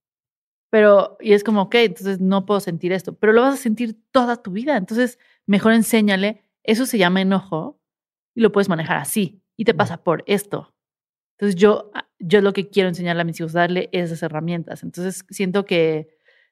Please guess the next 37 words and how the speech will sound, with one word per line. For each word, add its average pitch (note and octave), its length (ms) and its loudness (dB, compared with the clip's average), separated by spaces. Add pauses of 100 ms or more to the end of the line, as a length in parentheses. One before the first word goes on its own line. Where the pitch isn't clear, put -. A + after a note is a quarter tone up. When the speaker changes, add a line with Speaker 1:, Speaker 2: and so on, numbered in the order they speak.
Speaker 1:
la F3 140 0
manera F#3+ 220 2
en A3 100 0
que A3 120 2
he G3+ 100 -4
crecido, G3+ 580 0
he F#3 60 0
trabajado F3+ 840 0
y, E3 260 -8 (460)
y F3 100 -8
las E3+ 320 0
decisiones G3 400 -2
que G3+ 80 -6
he - 20 -10
tomado F#3+ 640 0 (680)
ayudan A3 680 4
a F#3 140 0
que F#3 120 -6
pueda G3+ 360 2
traer F#3 460 0
a F3 160 -2
gente G3 340 -4
al F#3 180 0
mundo G#3+ 640 0
y F3+ 300 -4
dejarlo F3+ 360 -4
un F3 60 -6
poquito E3 280 -8
mejor, D#3 440 -6 (160)
con F#3 160 -4
personas F3 420 -4
que - 80 -18
sean E3 220 -6
un G3 120 -2
poco F#3+ 200 -2
más E3 160 -6
sensibles, D3+ 640 -8